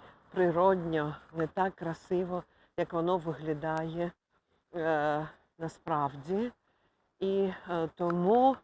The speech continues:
я запрошую вас до Мукачева, до Ужгорода, щоб ви обов'язково приїхали,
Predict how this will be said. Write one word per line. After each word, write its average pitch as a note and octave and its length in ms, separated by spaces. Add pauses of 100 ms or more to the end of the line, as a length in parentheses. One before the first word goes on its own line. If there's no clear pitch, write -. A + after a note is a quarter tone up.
(680)
я G3 400
запрошую F3+ 640
вас D#3+ 280
до G3 160
Мукачева, D#3+ 800
до G3 360 (420)
Ужгорода, E3 760 (120)
щоб F3 200
ви F3 120
обов'язково F3+ 800 (520)
приїхали, A3+ 880